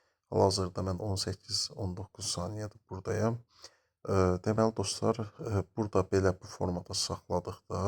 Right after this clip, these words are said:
sizə pul gəlir və hər dəqiqə, hər, e, belə deyim, saniyə pul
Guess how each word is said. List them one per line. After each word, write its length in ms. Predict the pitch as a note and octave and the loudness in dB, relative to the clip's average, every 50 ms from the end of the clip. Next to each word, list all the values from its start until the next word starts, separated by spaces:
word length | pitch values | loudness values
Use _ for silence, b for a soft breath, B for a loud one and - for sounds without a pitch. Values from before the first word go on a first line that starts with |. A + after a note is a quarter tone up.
| A2 A#2 A#2+ _ _ _ _ _ _ _ _ _ _ - | -2 -2 -6 _ _ _ _ _ _ _ _ _ _ -6
sizə 400 | - - - G#2 F#2 F#2+ F#2+ F#2+ G#2+ A2+ A#2+ A#2+ - _ _ _ - | -4 -2 0 0 2 2 4 4 4 2 0 -4 -10 _ _ _ -12
pul 180 | - G#2+ G2+ F#2+ | -4 -4 -4 -2
gəlir 380 | - F2+ F2+ F#2 F#2+ G#2 A#2 - | -2 -2 -2 -2 -2 -6 -6 -2
və 140 | G2 F#2+ G2 G2 G2 | 0 0 0 0 2
hər 240 | G2+ F#2+ F#2+ F#2+ F#2 - | 4 4 4 4 4 0
dəqiqə, 400 | F2 F2 F2 E2+ - - G2+ G2+ G2+ | -4 -4 -4 -4 -4 -2 -2 0 2
hər, 260 | G2+ F2+ F#2 F#2+ - _ _ _ _ _ _ _ _ _ _ _ - - | 4 2 2 2 0 _ _ _ _ _ _ _ _ _ _ _ -8 -4
e, 100 | G2 F#2 F#2 F2+ F2+ F2+ F#2 F2+ F#2 F2+ F2+ F#2 F#2 F#2+ F#2+ - | -2 -2 0 0 -2 -2 0 -2 -2 -2 -2 -2 -4 -4 -6 -4
belə 240 | - F#2+ F2+ F#2+ F#2 - - | -6 -4 -4 -4 -6 -6 -6
deyim, 160 | F#2 F#2 - | -8 -6 -2
saniyə 540 | - - - - F2+ F2 E2+ F2 F#2+ G2 G2 | -2 0 2 2 2 2 0 0 -2 -4 -4
pul 160 | - - F#2 | -4 -10 -10